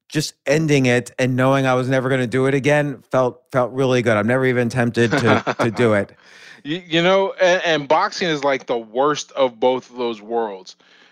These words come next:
Speaker 2: Uh, you, you get the worst part of the nine-to-five world, and that you have to show up somewhere, um, and, and you have to, and it's not, it's not nine to five in the sense of you punch a, a clock or whatever.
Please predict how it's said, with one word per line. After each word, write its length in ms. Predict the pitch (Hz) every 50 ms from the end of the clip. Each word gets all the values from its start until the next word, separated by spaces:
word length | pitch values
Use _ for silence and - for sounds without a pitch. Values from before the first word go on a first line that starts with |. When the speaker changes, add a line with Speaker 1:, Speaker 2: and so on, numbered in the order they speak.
| _ _
Speaker 2:
Uh, 220 | 135 127 127 127 127
you, 120 | 123 135 151
you 180 | 151 139 139
get 120 | 139 160 -
the 80 | 151
worst 340 | 135 135 156 175 185 180 - -
part 240 | 196 175 170 165
of 380 | 147 143 143 147 143 139 123 _
the 100 | 143 139
nine-to-five 760 | 127 139 139 147 147 143 139 127 - - 139 127 123 117 113
world, 240 | 113 117 120 120 117
and 100 | 120 120
that 160 | 123 117 - -
you 80 | 151
have 140 | 131 120 -
to 80 | - 113
show 400 | - - - - 160 151 151 135
up 180 | 127 123 127 - _ _ _ _ _ _ _ _ _
somewhere, 720 | - - - 151 135 135 131 123 123 120 117 113 113 110 - _ _ _ _ _ _ _ _ _ _ _ _ _ _ _
um, 600 | 120 127 127 123 123 120 117 113 110 113 113 - _ _ _
and, 220 | - 143 143 151 165
and 520 | 156 165 165 156 147 143 143 143 135 135 156
you 60 | 185
have 120 | 202 185
to, 160 | 156 170 165
and 140 | 170 170 175
it's 340 | 180 185 185 185 180 - 156
not, 220 | 240 254 220 175
it's 80 | 165 151
not 200 | 131 160 - 135
nine 380 | 131 143 147 160 165 147 147 135
to 160 | - 160 143
five 640 | - - - 160 160 160 139 127 127 123 - - _ _ _ _ _ _ _ _ _ _ _ _ _ _ _ _ _ _ - _ -
in 140 | 160 156 156
the 120 | 147 143
sense 340 | 139 - - 165 165 151 131
of 200 | 156 147 139 135
you 140 | 131 139 127
punch 360 | - - 156 160 156 - -
a, 120 | 135 120 - _ _
a 140 | 131 131 120
clock 560 | - - - - 156 170 165 127 92 - _ _
or 100 | - 131
whatever. 420 | 131 139 131 131 127 131 139 139